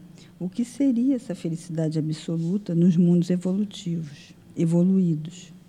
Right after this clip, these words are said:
Não temos parâmetro para isso. Se nós enxergássemos a vida de um modo diferente,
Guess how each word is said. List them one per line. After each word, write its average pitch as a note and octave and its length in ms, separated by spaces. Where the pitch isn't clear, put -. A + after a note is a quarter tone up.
Não F#3+ 180
temos A#3+ 540
parâmetro F3 580
para G3 300
isso. F3+ 480
Se - 260
nós G3+ 800
enxergássemos G3 920
a A3 80
vida D#3 400
de D#3+ 140
um D#3+ 40
modo D#3 340
diferente, D3+ 880